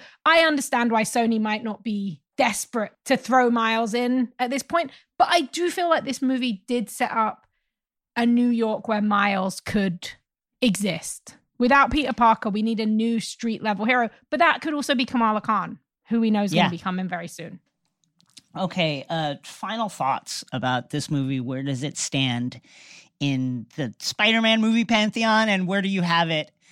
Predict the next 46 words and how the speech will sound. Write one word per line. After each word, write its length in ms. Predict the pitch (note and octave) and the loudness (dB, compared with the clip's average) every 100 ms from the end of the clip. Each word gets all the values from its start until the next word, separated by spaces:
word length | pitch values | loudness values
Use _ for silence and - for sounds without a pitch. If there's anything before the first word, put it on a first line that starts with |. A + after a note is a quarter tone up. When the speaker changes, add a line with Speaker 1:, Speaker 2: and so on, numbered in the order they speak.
| - _ _ _ - | -20 _ _ _ -2
Speaker 2:
in, 240 | E3+ D3+ | 0 0
in 260 | D3+ D#3 D3 | 0 2 2
the 160 | D3 - | 0 -2
M 160 | C#3+ | -4
C 180 | C#3 - | -4 -6
U 120 | C3 | -8
pantheon? 460 | A#2+ B2+ A#2 A#2+ B2 | -8 -8 -8 -6 -2
I 100 | D#3 | -2
think, 340 | F3+ G3+ E3+ - | 0 0 -2 -4
like, 300 | F#3+ E3+ - _ | -2 -2 -10 _
clearly, 560 | - B3 A#3 A3+ A3+ - _ - - | -4 -2 0 -2 -4 -8 _ -6 0
as 180 | F3+ - | 2 2
Phase 300 | G3+ F#3 - | 2 2 0
Four 280 | E3+ D#3+ C#3+ | 0 -2 -2
stands, 680 | - A2 G#2+ C3 F3 - - _ _ _ _ - | -6 -8 -10 -10 -10 -12 -16 _ _ _ _ -2
this 220 | F3 - | 0 2
is 240 | E3 C#3+ | 0 -2
the 80 | - | -6
f-, 180 | D3 - _ - | -8 -12 _ -10
the 260 | C#3 E3+ A#2 | -2 -2 0
movie 420 | C3 D#3+ C#3 D3 | 0 0 0 -2
of 120 | C3 C3 | -4 -8
Phase 640 | - - - - C3+ C3+ | -16 -20 -12 -6 -6 -6
Four. 320 | - - - - | -10 -16 -18 -8
This 160 | E3+ - | -4 -2
is 100 | G3+ | -2
one 180 | F#3+ G3+ | 0 0
of 80 | F3 | 0
the, 100 | D3+ | -2
this 240 | G3+ B3 | -4 -2
is, 240 | C#4+ F#3+ - | -2 -4 0
I'd 160 | G3+ A#3 | 0 2
put 160 | A3+ | 0
this 180 | F#3+ - | 0 2
in 80 | E3+ | 2
my 160 | C#3 B2+ _ - | 2 0 _ -4
top 300 | - D#3+ - | 2 2 2
level 320 | C3+ B2 A2+ | -2 -2 -4
of 120 | A2+ | -4
Marvel 300 | C3 - - | -6 -6 -8
movies. 320 | - - - | -10 -12 -8
This 160 | F#3 G3 | -4 0
was 100 | F#3+ | 2
a 60 | C3 | 2
great 240 | B2+ G#2 | -2 -4
one. 220 | E2+ - | -8 -10